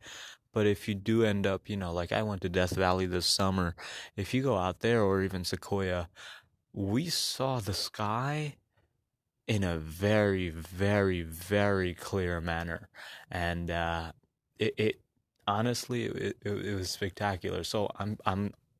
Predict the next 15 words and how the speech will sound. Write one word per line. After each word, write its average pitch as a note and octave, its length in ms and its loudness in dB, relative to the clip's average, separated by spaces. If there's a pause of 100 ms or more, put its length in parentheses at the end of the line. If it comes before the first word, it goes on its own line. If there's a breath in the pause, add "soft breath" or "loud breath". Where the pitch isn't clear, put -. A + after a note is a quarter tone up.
I'm F#2+ 160 0
pretty C#3 360 2
sure A2+ 220 0
in G2+ 100 0
those G#2+ 220 2
areas, F2 540 -2 (760 loud breath)
the G2 300 -2
moon G#2+ 320 2
will G2 120 4
be, F#2+ 180 2
like, E2+ 380 -2 (120)
s-, - 200 -4 (1500)
like, F#2 300 -2 (720)
extraordinary F#2+ 1120 4
special. - 680 -8